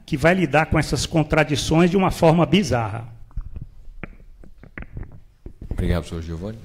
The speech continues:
Speaker 2: Pergunto se tem alguma questão aqui. Se não,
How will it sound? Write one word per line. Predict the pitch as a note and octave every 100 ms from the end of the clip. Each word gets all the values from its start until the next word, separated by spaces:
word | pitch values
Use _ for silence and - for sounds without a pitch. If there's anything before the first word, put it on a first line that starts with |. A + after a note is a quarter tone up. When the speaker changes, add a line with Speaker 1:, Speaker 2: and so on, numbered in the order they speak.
| G2
Speaker 2:
Pergunto | - F#2+ G2 -
se | -
tem | F#2+ E2+
alguma | E2 F2 F2 D2+ D2+ - _
questão | - D#2+ - E2 D#2+
aqui. | - A2 C#3 C3+ B2 A2+ _ _ _ _
Se | - -
não, | D#2+ E2 G#2